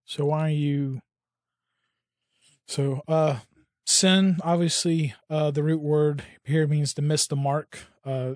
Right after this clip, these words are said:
just God makes, um, a target, and that's what we should aim for. So he, so here we find out God is the one that, uh,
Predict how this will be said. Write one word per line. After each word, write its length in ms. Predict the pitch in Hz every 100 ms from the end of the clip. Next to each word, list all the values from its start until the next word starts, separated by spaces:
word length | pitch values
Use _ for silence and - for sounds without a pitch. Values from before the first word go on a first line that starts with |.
| 139 131
just 420 | 143 - - - 147
God 280 | 147 147 143
makes, 800 | 139 147 - - - - - - _ _ _ _ _ _ -
um, 220 | 135 135
a 60 | 131
target, 540 | - 151 147 147 143 _ _ _ _ _
and 560 | 156 135 135 127 123 113 _ _ -
that's 280 | 131 127 151
what 100 | 143
we 100 | 135
should 260 | - 135
aim 220 | 135 151 143
for. 320 | 139 127 123 _ _
So 180 | - 135
he, 220 | 143 143 - _ _ _ _ _
so 160 | -
here 160 | 143 175
we 100 | 160
find 360 | - 160 160 156
out 300 | 156 143 139
God 300 | 143 147 147
is 140 | 135
the 80 | 143
one 400 | 135 143 143 143
that, 400 | 139 131 - -
uh, 440 | 139 131 127 123